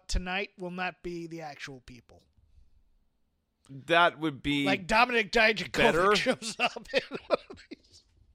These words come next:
Speaker 2: That would be better, but I, I'm still, like, trying to get my brain around, 'cause we're taping shortly after the SmackDown here. I'm still trying to get my brain around the beat of the Antifa run-in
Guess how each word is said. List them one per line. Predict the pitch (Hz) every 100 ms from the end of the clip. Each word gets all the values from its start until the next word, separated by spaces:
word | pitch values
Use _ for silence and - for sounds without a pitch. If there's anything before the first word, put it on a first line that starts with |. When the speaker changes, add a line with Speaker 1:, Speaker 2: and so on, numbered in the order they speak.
| _ _ _ _ -
Speaker 2:
That | 196
would | 262
be | 285
better, | 175 113 156 190 156
but | 139 156
I, | 156 147
I'm | 151
still, | 147 - - 185 190 170
like, | 170 160 143
trying | - 160 160
to | 143
get | 127 131
my | 143 139
brain | 110 117 131 135
around, | 127 120 120 117 110
'cause | 123 101 95
we're | 123 123
taping | 131 131 120 120 110
shortly | 107 - 127 117 113 95
after | 107 117 - 110
the | 101
SmackDown | - 123 117 113 104 98
here. | 104
I'm | 101
still | 104 165
trying | 202
to | 175
get | 156
my | 139
brain | 113 139
around | 135 135 131
the | 117
beat | 98 127 123 - -
of | 120 117 113 107 - _ _ _ _
the | - 110 131 120 117 107 - -
Antifa | 127 120 143 127 127
run-in | 117 117 113 110 107